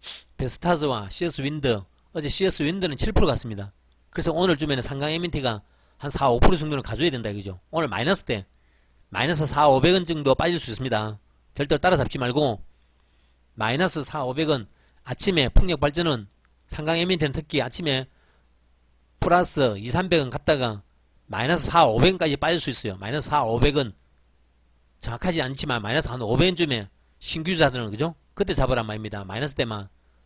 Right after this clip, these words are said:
따라잡지 말고 세상을 바꾸는 기업, 그게 바로 풍력 발전입니다. 독과점, 국내 최초, 세계, 세계 최초는 아니지만 국내 독과점, 이런 거, 상강 엠앤티.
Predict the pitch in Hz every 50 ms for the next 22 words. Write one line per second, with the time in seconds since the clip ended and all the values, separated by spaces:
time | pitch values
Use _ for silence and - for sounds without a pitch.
0 | _ _ _ - 170 156 143 131 - - 135 123 127 120 143 135 117 101 - _
1 | _ _ _ _ _ _ - - 156 143 170 170 190 185 - 139 127 - - 156
2 | 143 123 120 123 110 95 - - _ _ _ _ _ _ _ _ _ _ _ _
3 | _ _ - 151 151 131 127 123 - - 196 175 156 - - 139 135 131 151 135
4 | 123 113 110 101 98 - - 143 - - 165 147 127 120 101 92 - _ _ -
5 | _ - 160 160 165 151 - 147 - - 147 120 104 95 - _ _ _ - -
6 | 160 151 160 - _ _ - - - - - - 156 165 - 185 160 165 160 135
7 | 127 139 143 139 123 - - 160 165 160 143 156 151 - 160 151 131 135 113 98
8 | - _ - _ _ _ _ _ _ _ 139 143 135 120 107 113 123 123 147 143
9 | 139 147 147 147 147 151 156 143 135 - 113 107 110 123